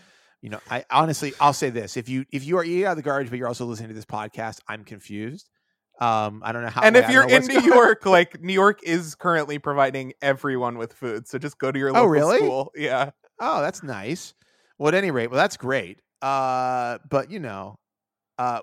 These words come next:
Speaker 1: well, at any rate, don't get the kale, I guess is what we're saying.
Speaker 2: <laughs>
Speaker 1: Um, don't take the kale from the garbage. Beautiful stuff on Stooping N Y C. I hope everybody checks it out if you live in N Y C. I wonder if they do this in other cities.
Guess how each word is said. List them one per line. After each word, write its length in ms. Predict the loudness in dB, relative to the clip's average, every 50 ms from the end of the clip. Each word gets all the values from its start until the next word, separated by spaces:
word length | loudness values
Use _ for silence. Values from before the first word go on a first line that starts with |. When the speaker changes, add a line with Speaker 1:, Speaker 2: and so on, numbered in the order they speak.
| -12
Speaker 1:
well, 400 | -16 -12 -4 -2 0 0 -2 -4 -8 _ _ -8
at 120 | -6 -6
any 180 | -6 -6 -8 -10
rate, 260 | -14 -14 -16 -16 -18 _ -8
don't 180 | -6 -6 -6
get 140 | -8 -10 -12
the 60 | -14
kale, 380 | -16 _ -18 -16 -16 -16 -16 -20 -20
I 20 | -20
guess 220 | -20 -20 -20 -20
is 80 | -20 -20
what 140 | -20 -20
we're 80 | -20 -20
saying. 280 | -20 -20 -16 -16 -16 -16 -16 -20 0 6 6 6 8 8 4
Speaker 2:
<laughs> 480 | 4 4 4 2 2 2 0 0 0 2
Speaker 1:
Um, 420 | 2 2 2 0 -2 -6 -12 -16 _ _ _ _ -20 -20 _ _ _ _ -20 -20 _ -20 -8
don't 200 | -4 -2 -2 -2
take 160 | -2 -4 -4 -6
the 60 | -8
kale 300 | -8 -6 -4 -4 -4 -4
from 140 | -6 -10 -14
the 80 | -12 -10
garbage. 500 | -10 -8 -8 -8 -10 -12 -14 -16 -14 _
Beautiful 360 | 0 2 2 2 2 0 -4
stuff 280 | -4 -2 -2 0 0 -2
on 100 | -4 -6
Stooping 340 | -6 -4 -4 -4 -4 -6 -8
N 160 | -10 -10 -10
Y 160 | -10 -10 -10
C. 400 | -10 -10 -8 -8 -8 -8 -10 -12 _ _ _ _ _ _ _ _ _
I 80 | -10 -6
hope 180 | -4 -4 -2
everybody 240 | -4 -4 -6 -6 -10
checks 300 | -10 -8 -10 -10 -8 -10
it 60 | -10
out 160 | -8 -8 -8 -8
if 100 | -8 -8
you 80 | -8
live 140 | -6 -6 -6
in 60 | -6 -8
N 100 | -10 -10
Y 100 | -12 -12
C. 160 | -12 -10 -8 -6
I 40 |
wonder 180 | -4 -4 -4 -4
if 80 | -6 -6
they 100 | -6 -8
do 100 | -6 -8
this 140 | -8 -8
in 60 | -10 -10
other 160 | -10 -10 -10
cities. 280 | -10 -10 -10 -12 -12